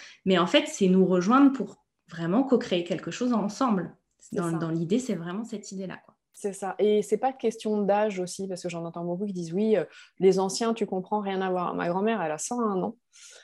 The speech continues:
Speaker 2: Euh, et elle a toujours été, alors pour moi, alors ça s'appelait avant-gardiste à l'époque. En fait, quand tu
Speaker 1: Mm.
Speaker 2: vis avec ton temps, t'étais avant-ga-, avant-gardiste. Et j'ai envie de me dire que quand elle a vécu donc la guerre, sachant que j'ai une grand-mère qui est, euh, blond, blond,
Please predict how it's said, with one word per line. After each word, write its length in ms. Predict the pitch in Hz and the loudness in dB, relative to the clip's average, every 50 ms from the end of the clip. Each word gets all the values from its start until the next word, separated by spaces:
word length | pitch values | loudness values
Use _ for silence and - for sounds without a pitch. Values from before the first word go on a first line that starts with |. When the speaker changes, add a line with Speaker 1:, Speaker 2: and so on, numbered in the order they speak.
| _ _ _ _ - | _ _ _ _ 2
Speaker 2:
Euh, 400 | 180 175 170 170 165 160 165 - - | 4 4 4 4 4 2 0 -2 2
et 320 | - 190 185 175 175 - 180 | 6 6 8 8 6 6 4
elle 120 | 175 170 | 4 4
a 80 | 170 175 | 4 2
toujours 400 | 175 - 247 240 254 247 220 190 | 0 -2 -2 0 2 2 2 0
été, 260 | 190 190 220 226 226 | 0 2 2 2 2
alors 180 | - 151 151 | 2 0 0
pour 140 | 147 - 185 | -2 -2 -2
moi, 160 | 190 202 196 | 0 0 0
alors 160 | 185 175 - - - | 0 -2 -4 -6 -8
ça 100 | - 175 | -10 -10
s'appelait 240 | - - 160 - 208 | -8 -2 0 2 4
avant-gardiste 760 | - 185 175 175 180 185 180 175 175 185 196 190 - - - - - | 4 4 4 4 4 2 2 2 2 0 0 0 -2 -8 -14 -8 -6
à 80 | 165 | -4
l'époque. 420 | 160 165 165 - 262 277 269 - - - | -2 0 4 6 6 6 4 2 -6 -6
En 40 | |
fait, 140 | 165 - 190 | -4 -2 -2
quand 160 | 196 175 233 | -2 -4 -6
tu 140 | 196 185 180 | -2 0 0
Speaker 1:
Mm. 20 | 170 | 0
Speaker 2:
vis 160 | 165 185 202 | 0 0 2
avec 200 | 185 175 180 180 | 2 2 2 2
ton 140 | - 180 175 | 0 -6 -4
temps, 140 | 180 190 196 | -2 -4 -4
t'étais 240 | 190 - 160 - 185 | -4 -4 -2 -2 -2
avant-ga-, 400 | 165 170 170 175 165 156 160 - _ - | -2 -2 -2 -2 -2 -2 -4 -6 _ -2
avant-gardiste. 800 | 165 165 160 160 170 175 170 160 165 170 220 269 - - - _ - - - - - - - - - _ | -2 0 0 0 -2 -2 -2 0 0 2 2 0 0 -6 -14 _ -20 -20 -20 -18 -16 -16 -16 -18 -6 _
Et 240 | - 214 220 196 - | 8 10 10 10 10
j'ai 100 | 190 185 | 8 6
envie 220 | 202 202 208 214 214 | 6 6 8 8 8
de 60 | 214 | 8
me 120 | 214 208 | 6 6
dire 280 | 196 202 233 277 277 - | 6 4 4 2 0 -2
que 100 | - - | -10 -10
quand 320 | - 233 240 240 226 233 208 - - | -4 -2 -2 0 2 2 2 2 4
elle 100 | 185 180 | 4 4
a 80 | 180 180 | 4 6
vécu 380 | 180 202 202 202 - - 220 | 4 2 2 0 -2 -2 -2
donc 180 | 202 185 175 180 | -2 -2 -2 -2
la 140 | 185 165 170 | -2 -2 0
guerre, 260 | 170 185 202 247 262 - | 2 4 2 2 2 -2
sachant 320 | - - 175 - - 208 | -6 -10 -10 -8 -6 -6
que 80 | 208 190 | -6 -4
j'ai 80 | 185 175 | -4 -4
une 80 | 175 | -4
grand-mère 340 | 170 165 180 180 220 240 - | -4 -4 -2 -2 -2 -2 -4
qui 160 | - - 190 | -2 0 2
est, 180 | 175 160 - _ _ _ _ _ _ _ - | 2 2 0 _ _ _ _ _ _ _ -4
euh, 60 | 135 160 | -4 -2
blond, 640 | 165 165 185 214 233 226 226 226 220 214 202 185 - | 0 2 4 6 8 8 8 8 8 6 4 2 -2
blond, 480 | 170 170 185 202 208 208 202 196 190 | -2 2 4 4 4 4 2 0 -2